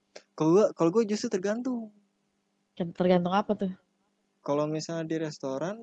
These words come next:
Speaker 1: restoran-restoran gitu mendingan makan di tempat. Kalau misalnya kayak warteg-warteg gitu, mendingan bawa pulang.
Speaker 2: Oh, kalau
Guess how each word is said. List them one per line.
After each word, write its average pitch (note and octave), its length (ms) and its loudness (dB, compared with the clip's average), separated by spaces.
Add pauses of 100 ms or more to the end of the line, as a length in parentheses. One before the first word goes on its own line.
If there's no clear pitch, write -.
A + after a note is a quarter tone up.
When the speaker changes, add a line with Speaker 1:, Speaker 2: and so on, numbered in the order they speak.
Speaker 1:
restoran-restoran D3+ 720 -6
gitu D3 120 -6 (100)
mendingan D3+ 440 -4 (460)
makan C#3+ 240 -2
di D3 120 -6
tempat. G#3+ 300 -2 (300)
Kalau C#3 260 -2
misalnya C#3 280 -8
kayak C#3 180 -6
warteg-warteg C#3 680 -6 (100)
gitu, G#3 200 -2 (180)
mendingan D3+ 320 -2
bawa D3+ 160 -4
pulang. G#3+ 300 -4 (380)
Speaker 2:
Oh, A3 840 2
kalau F#3+ 520 6